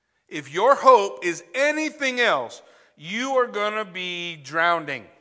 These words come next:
and sounding like those cranky children of Israel, shaking a fist at God because their belly's full, but they had no meat. This is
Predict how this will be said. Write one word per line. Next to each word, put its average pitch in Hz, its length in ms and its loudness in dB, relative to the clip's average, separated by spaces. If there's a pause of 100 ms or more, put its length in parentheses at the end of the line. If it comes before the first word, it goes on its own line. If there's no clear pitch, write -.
(1700)
and 143 200 -12
sounding 214 520 0
like 196 260 -2
those 180 240 -10
cranky 214 840 -6
children 214 380 -4
of 190 100 -6
Israel, 170 640 -4 (480)
shaking 208 440 -4
a 185 40 -4
fist 190 360 -8
at 170 120 -16
God 151 400 2
because 143 460 -6
their 135 140 -10
belly's 180 420 -4
full, 151 340 -8
but 135 160 -14
they 127 120 -10
had 127 220 -6
no 120 120 -12
meat. 113 420 -20 (4000)
This 170 440 -6
is 151 400 -6